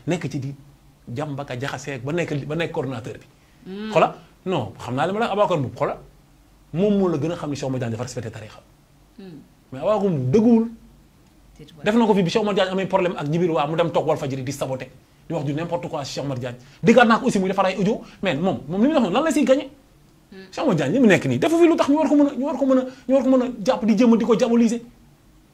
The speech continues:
Speaker 2: Hmm.
Speaker 1: Alxuraan dafa leer naññ. Sunna Yàlla bi dafa leer naññ. Mag ñi seen liggéey daa leer naññ. Serigne Touba daa bind lu leer naññ.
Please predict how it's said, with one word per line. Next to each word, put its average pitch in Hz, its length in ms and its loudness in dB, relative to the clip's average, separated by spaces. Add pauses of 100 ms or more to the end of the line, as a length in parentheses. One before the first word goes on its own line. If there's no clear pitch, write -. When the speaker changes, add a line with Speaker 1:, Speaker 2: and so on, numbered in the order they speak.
(220)
Speaker 2:
Hmm. 185 240 -18 (220)
Speaker 1:
Alxuraan 247 340 0
dafa 175 160 -2
leer 214 220 0
naññ. 196 360 0 (1120)
Sunna 220 240 2
Yàlla 202 180 4
bi 160 80 0
dafa 180 140 -2
leer 190 160 2
naññ. 160 320 -2
Mag 208 120 4
ñi 190 80 4
seen 202 220 2
liggéey 170 220 4
daa 156 160 0
leer 170 180 0
naññ. 135 300 -2
Serigne 226 220 2
Touba 160 140 -2
daa 180 140 -2
bind 170 220 0
lu 151 140 -2
leer 131 160 -6
naññ. 143 560 -4